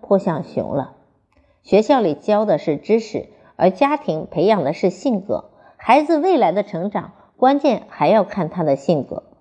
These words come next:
所以我们家庭、家长给孩子提供的就是人性的温暖，你要关注他、爱他，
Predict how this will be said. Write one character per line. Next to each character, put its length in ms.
所 160
以 240
我 140
们 200
家 220
庭、 300
家 240
长 240
给 320
孩 220
子 160
提 260
供 240
的 160
就 160
是 240
人 240
性 380
的 200
温 280
暖， 220
你 120
要 160
关 320
注 140
他、 580
爱 260
他， 380